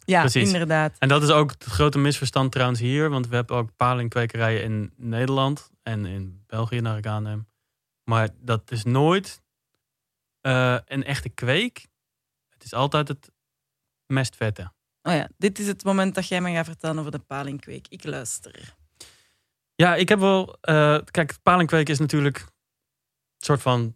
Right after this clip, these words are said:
Speaker 2: de oplossing voor dit allemaal. Dus mensen, als je, als je duurzaam paling wil blijven eten, nou, eh, zorg dan dat je ze gewoon kweekt en te eten geeft, dan, dan kunnen wij gewoon lekker paling in het groen en gerookte paling en, eh, unagi, eh, sushi.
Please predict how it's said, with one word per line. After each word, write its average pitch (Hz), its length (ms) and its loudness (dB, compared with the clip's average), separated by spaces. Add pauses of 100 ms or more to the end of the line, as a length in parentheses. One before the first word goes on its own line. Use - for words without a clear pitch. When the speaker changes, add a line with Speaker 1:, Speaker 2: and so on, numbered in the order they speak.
(120)
Speaker 2:
de 139 120 4
oplossing 143 420 4
voor 110 100 0
dit 107 120 -2
allemaal. 98 480 -4
Dus 143 140 -4
mensen, 127 240 2
als 127 100 2
je, 127 280 0
als 123 100 -2
je 123 100 0
duurzaam 160 360 4
paling 139 280 4
wil 127 100 2
blijven 120 260 0
eten, 180 340 0 (100)
nou, - 140 -6 (440)
eh, 135 260 -4
zorg 135 280 -2
dan 139 100 -6
dat 120 140 0
je 117 60 -2
ze 110 80 -4
gewoon 104 180 -6
kweekt 165 380 0 (100)
en 120 120 -6
te 127 100 -4
eten 143 200 -4
geeft, 120 280 -4
dan, 117 260 -2
dan 117 140 -2
kunnen 123 200 -2
wij 131 120 0
gewoon 117 200 -2
lekker 113 180 -4
paling 110 300 0
in 104 60 -6
het - 80 -12
groen 147 360 0
en 117 120 -8
gerookte 120 380 -4
paling 117 500 2
en, 98 220 -8 (460)
eh, 107 400 0
unagi, 120 600 0
eh, 107 120 -2
sushi. 127 460 -2